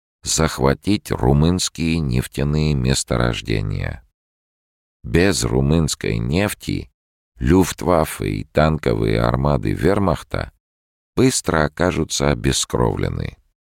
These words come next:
Собственного производства бензина Германии не хватит для удовлетворения нужд своих войск". Сталин лениво указал на карту дымящейся трубкой.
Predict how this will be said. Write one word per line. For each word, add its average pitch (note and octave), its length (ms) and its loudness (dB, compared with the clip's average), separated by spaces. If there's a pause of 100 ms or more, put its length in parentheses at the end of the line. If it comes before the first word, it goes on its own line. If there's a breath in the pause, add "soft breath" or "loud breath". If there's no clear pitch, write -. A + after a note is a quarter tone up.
(560)
Собственного A#1 840 0
производства B1 840 -2
бензина G#1+ 640 0
Германии A1 760 -2
не G2 280 0
хватит A1+ 640 -2
для G#1 320 0
удовлетворения C#2+ 1040 2
нужд B1 400 0
своих A1 480 -4
войск". G1+ 500 -4 (1200)
Сталин D2 440 2
лениво D2 380 2
указал C2 520 2
на A1+ 160 -2
карту - 500 -4
дымящейся G1+ 800 -2
трубкой. - 560 -6